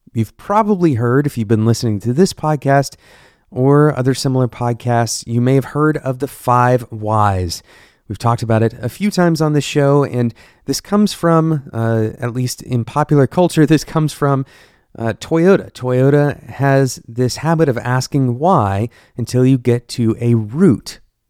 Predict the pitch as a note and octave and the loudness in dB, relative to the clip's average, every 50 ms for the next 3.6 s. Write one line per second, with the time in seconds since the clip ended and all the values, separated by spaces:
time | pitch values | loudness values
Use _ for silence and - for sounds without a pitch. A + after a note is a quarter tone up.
0 | _ _ _ _ - G#2 A2 A#2+ A#2+ - A#2+ A#2+ B2+ C#3 D3+ D3 - - D3+ D3+ | _ _ _ _ -8 -6 -6 -4 -4 -4 -2 0 2 2 2 0 0 0 0 0
1 | D#3 D#3 - - _ _ _ _ _ _ _ _ _ _ _ - - - D3 C3 | 0 -2 -4 -10 _ _ _ _ _ _ _ _ _ _ _ -10 -4 -4 -2 -2
2 | C#3 - C#3 C3+ C3 B2 - C3+ B2 G#2+ A#2 B2 D3+ F3 E3+ - _ _ - - | 0 0 2 2 2 2 2 0 0 0 -2 -2 0 0 -2 -4 _ _ -20 -10
3 | - F#3+ F#3 E3+ B2+ G2+ F#2+ F#2+ - - - - | -4 0 2 2 2 0 -2 -6 -10 -14 -14 -14